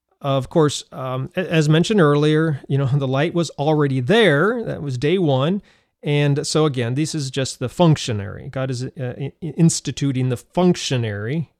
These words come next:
the sun, moon, and stars, over the already existing function of light. My professor from Moody Bible Institute, John Walton, has a great book on this, and that's linked to in the show notes.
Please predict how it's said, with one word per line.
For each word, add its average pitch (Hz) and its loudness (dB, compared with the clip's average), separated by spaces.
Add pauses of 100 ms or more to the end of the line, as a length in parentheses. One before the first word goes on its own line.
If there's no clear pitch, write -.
(160)
the 127 -12
sun, 147 -4
moon, 127 0
and 113 -4
stars, 139 0
over 135 -4
the 123 -4
already 131 -4
existing 123 -6
function 139 0 (500)
of 120 -4
light. 113 -2 (720)
My 156 2
professor 175 2
from 151 2
Moody 151 4
Bible 131 0
Institute, 135 -2
John 143 0
Walton, 123 -2
has 113 -6
a 131 -8
great 190 -4
book 147 0
on 131 0
this, 127 -2
and 151 0
that's 147 -2
linked 131 -4
to 131 -4
in 120 -4
the 117 -6
show 151 0
notes. 147 -2